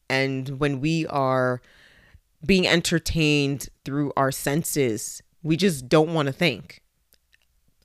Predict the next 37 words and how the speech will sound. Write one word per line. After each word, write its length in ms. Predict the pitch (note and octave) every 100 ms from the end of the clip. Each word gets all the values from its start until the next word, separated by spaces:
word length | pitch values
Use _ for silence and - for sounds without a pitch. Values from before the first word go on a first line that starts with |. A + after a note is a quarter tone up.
| _
And 280 | D3+ C#3 C#3
they're 140 | D3 C#3+
doing 540 | D#3 D#3+ D#3 D3 C#3+ -
a 140 | C3+
pretty 380 | - - F#3 F#3
damn 280 | D#3 D3+ C#3+
good 280 | D3 C#3 B2+
job 380 | C#3 C3 B2+
trying 280 | - C3+ B2
to 120 | - A2+
keep 260 | - B2+
people 380 | - B2 - A#2+
in 100 | A#2+
a 60 | A#2+
bubble. 480 | B2 A2 - E2+ C3 _ - - _ -
You 80 | B2+
know, 80 | A#2+
when 180 | B2
we 80 | B2+
had 180 | C#3+ A#2+
covid, 440 | - D#3 D3 C#3
people 260 | - C3+ C3+
did, 360 | A#2+ B2+ A#2 - - - _ _
didn't 220 | E3+ G3 G3+
know 100 | E3+
what 160 | D#3
to 100 | D3
do 100 | C3+
with 120 | D3
their 120 | E3 D#3
lives 380 | D3 D3+ D#3
because 840 | - B2+ - C#3 B2+ B2 A#2 - - -
there 100 | D3
was 120 | C#3
so 140 | -
much 240 | D3+ C#3 -
time. 640 | - E3+ G3+ D3+ A2+ A2+